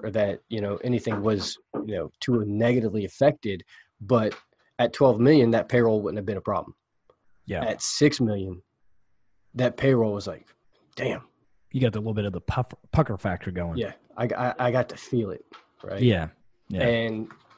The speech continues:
Speaker 1: and so that's, that's one of those things you have to look at, and you have to say, like, "If we're shooting for twelve million, we have to hit twelve million so that everything else that I've done up to this point is not affected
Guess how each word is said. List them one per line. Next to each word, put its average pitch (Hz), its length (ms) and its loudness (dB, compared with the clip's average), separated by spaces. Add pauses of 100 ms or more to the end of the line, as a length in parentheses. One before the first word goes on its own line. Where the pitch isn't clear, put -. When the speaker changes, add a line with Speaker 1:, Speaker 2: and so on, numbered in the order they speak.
(120)
Speaker 1:
and 113 160 -4
so 120 220 4
that's, 127 320 2
that's 123 260 2
one 127 140 4
of 110 40 0
those 110 200 -2
things 127 260 4
you 107 100 -2
have 110 120 0
to 104 80 -4
look 123 240 0
at, 104 160 2
and 107 80 -6
you 107 100 -4
have 110 180 -2
to - 60 -14
say, 107 220 -2
like, 104 160 -4 (920)
"If 113 380 0 (100)
we're 120 180 2
shooting 151 240 2
for 123 100 -2
twelve 120 200 2
million, 120 400 4 (380)
we 135 120 6
have - 100 8
to 120 80 -2
hit 123 100 2
twelve 113 220 2
million 131 260 6
so 110 240 0
that 104 240 0 (760)
everything 123 400 6
else 113 300 2
that 120 200 0
I've 107 180 0
done 113 220 2
up 104 120 -2
to 104 60 -12
this 104 200 -6
point 117 360 -2
is 107 160 -8
not 101 160 -4
affected - 600 -10